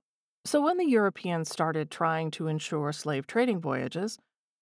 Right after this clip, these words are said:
they looked to this ransom insurance to try and provide some kind of life insurance coverage for the enslaved people they were carrying.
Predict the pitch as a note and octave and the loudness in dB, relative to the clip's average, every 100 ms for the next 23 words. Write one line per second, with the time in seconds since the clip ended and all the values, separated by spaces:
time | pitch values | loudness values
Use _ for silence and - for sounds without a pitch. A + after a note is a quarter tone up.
0 | - A#3 A#3 B3 C4 - - - A#3 G3+ | 2 4 6 6 2 -4 -10 2 4 4
1 | F3+ F#3 D#3 D#3+ D#3 D#3 D3+ D#3 D#3+ B3+ | 2 0 0 0 0 0 -2 -2 0 2
2 | B3+ A3+ A#3+ - A#3 A#3 A3+ A3+ A3 F#3+ | 2 2 0 -4 -2 2 4 4 2 4
3 | E3+ F3 - G#3+ A3+ - D#3+ E3 E3 D3+ | 2 2 0 2 2 2 0 2 -2 2
4 | D3 D#3+ E3+ - E3 D#3+ - - E3 C3+ | 2 2 -6 -4 -2 -2 -4 -2 -2 0
5 | C#3 - - E3+ E3+ E3+ - E3 E3 - | -4 -4 -4 -2 -2 -2 0 0 0 -2
6 | - C#3+ D#3+ E3+ D#3 D3+ F3 - A#3 B3 | -6 -2 -2 0 0 0 -4 0 0 0
7 | F3+ - | -2 -6